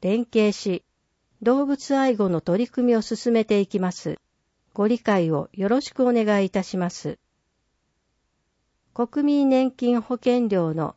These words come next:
免除制度。医療保険課。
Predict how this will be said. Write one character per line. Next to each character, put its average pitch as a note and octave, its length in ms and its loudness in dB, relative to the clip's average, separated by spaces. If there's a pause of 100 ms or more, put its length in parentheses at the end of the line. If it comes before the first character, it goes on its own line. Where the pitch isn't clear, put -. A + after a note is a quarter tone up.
免 G#3+ 240 0
除 A#3+ 160 0
制 G3+ 300 -2
度。 D3 200 -6 (960)
医 G#3+ 100 -4
療 B3+ 260 4
保 A#3 100 0
険 G#3+ 300 2
課。 - 280 -6